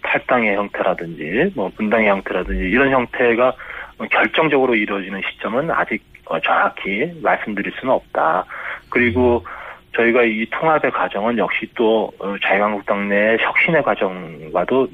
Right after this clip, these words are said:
밀접하게 닿아 있기 때문에 그런 여러 가지 상황들을 또 함께 이, 좀 지켜보고 논의하면서,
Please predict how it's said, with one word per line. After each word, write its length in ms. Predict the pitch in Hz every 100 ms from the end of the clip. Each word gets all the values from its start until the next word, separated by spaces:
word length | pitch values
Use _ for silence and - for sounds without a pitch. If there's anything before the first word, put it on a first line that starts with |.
| -
밀접하게 560 | 98 - 107 - -
닿아 260 | 104 - -
있기 180 | 101 -
때문에 480 | - 82 90 127 110 - - - -
그런 220 | - 135
여러 200 | 120 -
가지 180 | - 107
상황들을 1120 | - 151 156 139 110 95 90 - - - 117 110 - - _ _
또 320 | 113 104 90
함께 500 | - 120 110 113 101 - -
이, 240 | 90 90 87 -
좀 140 | 101 -
지켜보고 560 | - - 127 98 90 110
논의하면서, 960 | 95 104 117 - 175 123 90 107 101